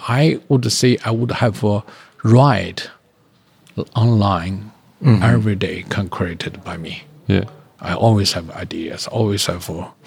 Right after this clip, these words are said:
Speaker 1: uh, always act, always, uh, come out, uh, some form.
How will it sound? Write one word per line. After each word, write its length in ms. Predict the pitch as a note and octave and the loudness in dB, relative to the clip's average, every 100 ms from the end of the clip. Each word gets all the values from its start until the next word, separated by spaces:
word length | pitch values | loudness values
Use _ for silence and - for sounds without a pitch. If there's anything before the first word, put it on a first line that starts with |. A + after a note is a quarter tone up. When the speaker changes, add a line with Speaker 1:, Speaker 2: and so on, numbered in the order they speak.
| - - - - - | -20 -20 -20 -16 -12
Speaker 1:
uh, 120 | - | -6
always 320 | - A#2 A2+ - | 0 2 2 0
act, 400 | A#2 - - - - - | -4 -4 -4 -6 -6 -6
always, 480 | A#2 A2 A#2 G#2 G#2 | -2 0 -2 -4 -8
uh, 220 | G2+ G2+ | -10 -10
come 240 | - G#2 G2+ | -8 -6 -6
out, 240 | G2 - | -8 -10
uh, 80 | G#2 | -8
some 220 | - G2+ F#2 | -6 -6 -6
form. 420 | - G#2+ F2 | -4 -4 -4